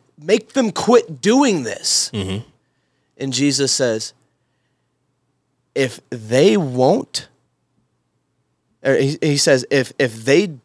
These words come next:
Speaker 1: don't do this, the rocks will start crying out in worship."
Speaker 2: Mm. <laughs> Just imagine, imagine hearing that.
Speaker 1: Y-, do you know how dumbfounded those Pharisees were? Do you know how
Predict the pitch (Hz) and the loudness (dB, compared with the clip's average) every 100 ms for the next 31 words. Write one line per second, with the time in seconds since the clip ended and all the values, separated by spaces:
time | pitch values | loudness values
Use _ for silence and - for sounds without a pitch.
0 | _ _ _ _ 143 139 - 156 208 202 | _ _ _ _ 0 0 0 -6 -4 2
1 | 233 277 - - _ _ _ _ 120 120 | 2 2 -4 -10 _ _ _ _ -2 2
2 | 139 143 - - 113 - 107 - 117 98 | 4 2 -2 -6 -4 -4 -4 -6 -6 -6
3 | 98 87 90 87 85 - 95 - 98 98 | -8 -12 -12 -12 -10 -10 -14 -14 -8 -6
4 | 82 - - _ _ _ _ _ _ _ | -6 -12 -20 _ _ _ _ _ _ _
5 | _ _ _ _ _ _ - 147 - - | _ _ _ _ _ _ -2 0 0 -2
6 | - 190 - 180 - 196 262 - - 233 | -2 -4 0 0 2 4 2 2 2 2
7 | 196 196 185 - - - 127 131 202 170 | 4 4 2 0 -10 -4 0 4 4 4
8 | 131 147 147 104 90 - - _ _ _ | 4 6 4 4 0 -4 -12 _ _ _
9 | _ _ _ _ _ 151 165 151 202 330 | _ _ _ _ _ -8 -6 -2 0 2
10 | 359 320 185 196 175 120 _ _ 147 190 | 2 2 4 2 0 -2 _ _ 2 2
11 | 190 - 123 117 104 104 - - _ _ | 0 0 0 -2 -6 -12 -18 -20 _ _
12 | _ _ _ 156 170 - 190 190 175 170 | _ _ _ 0 2 2 4 4 2 0
13 | 135 147 135 220 285 180 | 2 2 2 0 0 0